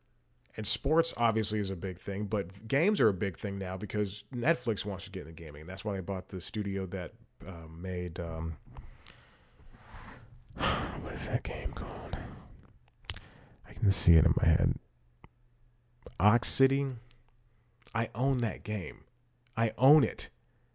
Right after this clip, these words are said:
I have yet to, I have yet to finish it. I did play it.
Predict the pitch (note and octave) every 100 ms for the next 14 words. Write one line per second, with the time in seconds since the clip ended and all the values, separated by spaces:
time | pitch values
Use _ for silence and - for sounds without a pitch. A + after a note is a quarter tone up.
0 | _ _ - A#2 A#2+ G#2 A#2 B2 D3+ -
1 | - - G#2 A2 G#2+ G2 F2+ A2+ F#3 -
2 | D#3+ F2+ - F#2+ F#2 F#2 G2 A2 G2 D#2
3 | D2